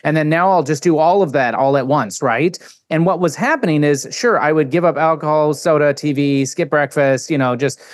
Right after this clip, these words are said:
I was heaping on all of these things in the new year because my pride wouldn't say, "Well, wait a minute, I can't just give up chocolate and T V again. I gotta give up chocolate, T V, and something else," right? And that just grew.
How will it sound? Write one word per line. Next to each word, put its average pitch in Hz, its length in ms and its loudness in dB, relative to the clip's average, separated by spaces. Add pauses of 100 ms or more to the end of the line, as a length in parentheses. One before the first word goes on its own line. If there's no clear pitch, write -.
(140)
I 143 260 -2
was 131 120 -4
heaping 175 540 -2
on 143 520 -2
all 151 300 0
of 135 80 -2
these 131 200 -4
things 160 280 0
in 147 80 -2
the 139 100 0
new 143 140 2
year 202 260 0
because 156 340 -2 (300)
my 139 140 -2
pride 214 380 -2
wouldn't 151 220 0
say, 147 200 -2
"Well, 160 180 2
wait 190 160 2
a 139 40 -2
minute, 123 200 -2
I 143 100 0
can't 143 220 -4
just 117 140 -10
give 131 120 -2
up 110 120 -6
chocolate 120 380 -4
and 95 80 -12
T - 140 -10
V 156 220 -2
again. 95 280 -6
I 131 100 -4
gotta 117 160 -4
give 123 160 -4
up 117 100 -8
chocolate, 131 320 -4
T 143 140 -6
V, 131 260 -6
and 190 320 -2
something 160 300 -2
else," 208 240 -2
right? 147 100 2
And 143 100 -2
that 160 120 -2
just 156 180 -6
grew. 277 280 0